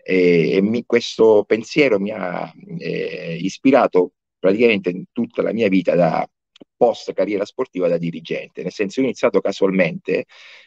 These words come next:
eh, perché giocavo a pallacanestro nella scuola che frequentavo, una scuola lasaliana, quindi di fratelli lasaliani, e, mm, c'era il campetto da basket e giocavo a basket. Fra l'altro mi divertivo, se-,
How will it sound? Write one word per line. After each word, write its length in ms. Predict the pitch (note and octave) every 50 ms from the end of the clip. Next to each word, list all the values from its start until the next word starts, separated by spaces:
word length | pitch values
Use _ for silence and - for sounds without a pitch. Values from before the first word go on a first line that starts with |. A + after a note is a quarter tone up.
| _ _
eh, 160 | - F2+ F2
perché 220 | E2 F2 E2+ E2+ F2+
giocavo 260 | E2+ F#2+ G2 F#2+ F2
a 80 | D#2+
pallacanestro 1000 | - - E2+ E2 E2 E2 E2 E2 E2 E2 D2 - - - - D#2+ D#2 D2+ D2 - D2+
nella 260 | D2+ D2+ E2+ E2 -
scuola 720 | E2 - - - E2+ E2 D#2+ D#2+ D#2+ D#2 D#2+ D#2 D2+ D#2 D#2 D#2
che 140 | - E2+
frequentavo, 600 | E2 - - E2 E2 D#2 D2+ D#2 - E2 E2 D#2+
una 160 | - - D2 D2+
scuola 720 | - - - E2 D#2+ D#2 D#2 D#2+ D#2+ D#2+ D#2+ D#2 D#2 D#2+
lasaliana, 640 | D#2 E2 E2 E2+ E2+ E2 F2 E2+ D2 C#2+ - - - -
quindi 400 | - - F3+ E3+ - - - - _ - - - _ - - -
di 140 | - - D#2+
fratelli 400 | D#2+ E2 E2 E2 F#2+ F#2 E2+ E2+
lasaliani, 640 | E2 E2+ - - B2 B2 G#2+ F#2+ E2+ E2+ E2 F2 G2
e, 760 | G2 - A2+ A2 G2 G2 F#2+ F#2 F2+ F2 E2+ E2+ E2 E2 E2+
mm, 300 | E2 D#2+ D#2 - - - - _
c'era 200 | - - G2+ F2+
il 60 | E2+
campetto 380 | - F#2+ F#2+ - - G#2+ - -
da 100 | G#2 F2+
basket 440 | E2+ - D#2 D#2+ - - F2 E2+ -
e 60 | F2
giocavo 300 | F2 E2+ D#2 D2+ D2+ D2+
a 40 | D2+
basket. 340 | _ D#2+ D#2 D#2 - - -
Fra 120 | - F#2+
l'altro 200 | G#2 G#2 - F2
mi 100 | E2 F2
divertivo, 520 | E2+ F#2+ G#2 A2 - _ F#2+ F2+ D#2+ D2+ - _ _ _ _ _ _ _ _ _ _ _
se-, 200 | _ - E3+ E3